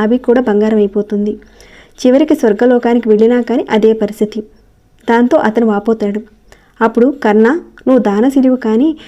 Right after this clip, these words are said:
బంగారము, డబ్బు ఈ రూపేణ నువ్వు దానాలు చేసావు కానీ, కనీసం ఒక్కరికి కూడా అన్నం పెట్టి ఆకలి దప్పులు నువ్వు తీర్చలేదు.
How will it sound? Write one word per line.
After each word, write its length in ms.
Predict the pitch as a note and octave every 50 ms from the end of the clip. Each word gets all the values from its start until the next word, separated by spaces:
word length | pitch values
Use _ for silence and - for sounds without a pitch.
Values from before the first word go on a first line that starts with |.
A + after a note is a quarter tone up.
| - - _ G3+
బంగారము, 580 | G#3+ A3 A3+ A3+ A3+ A3+ A3+ A#3 A#3 A#3 A#3
డబ్బు 400 | A3+ G#3 G#3 G#3 F#3+ G3 A#3 A3+
ఈ 160 | - B3+ B3
రూపేణ 340 | B3+ B3 B3 A#3+ B3+ B3+ C#4+
నువ్వు 140 | D4 B3+ A3+
దానాలు 380 | G#3 G#3+ G3+ G3 G3+ G#3+ A#3 B3 -
చేసావు 280 | A3+ G#3+ G#3+ A#3+ A#3 A3+
కానీ, 500 | A3 A3 G#3+ G#3+ A3+ C#4+ D4+ A#3+ C4 C4+ - - - - - - _ -
కనీసం 380 | C4 C4 C#4 D#4+ E4 - - C#4
ఒక్కరికి 360 | A3+ A3 A3 - B3 A#3+ A#3
కూడా 120 | - C4
అన్నం 300 | - - G#3+ G#3+ A3+ A#3+
పెట్టి 360 | B3 A#3+ A3 A3 A3 - B3 -
ఆకలి 280 | G#3 G#3+ A3 - B3+ A#3+
దప్పులు 300 | A3 G#3 G#3+ - A#3+ C4+
నువ్వు 140 | A#3+ G#3
తీర్చలేదు. 520 | - G#3 G3+ G3+ - A3 G#3 G#3 G#3 G#3